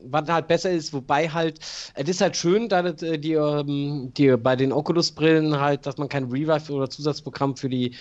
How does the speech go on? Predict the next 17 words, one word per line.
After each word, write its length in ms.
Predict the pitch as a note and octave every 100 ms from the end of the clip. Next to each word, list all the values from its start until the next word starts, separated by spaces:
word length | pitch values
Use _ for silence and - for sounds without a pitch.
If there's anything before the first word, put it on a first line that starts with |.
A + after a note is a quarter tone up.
| - -
Exklusivtitel, 1200 | - - - B2 B2 D#3 D#3 - C3 A#2+ A2 F#2 - - - -
äh, 40 |
haben 480 | A2+ A#2 A2 A2+ C3+
muss, 280 | C3+ C#3 A#2+
hat 220 | A#2+ A#2
immer 200 | C#3 D3
noch 120 | C#3
ein 80 | C3+
Kaufgrund 520 | C3+ C3+ - B2+ B2
für 140 | A#2+ B2
die 160 | A#2+
Oculus-Brillen 640 | G#2+ - A2+ G#2 - G#2 G2+
ist, 160 | G#2 -
sind 120 | G#2+
die 80 | A2
Exklusivtitel, 840 | - - G2+ G2+ G#2+ - F#2 F2
ne? 160 | F2+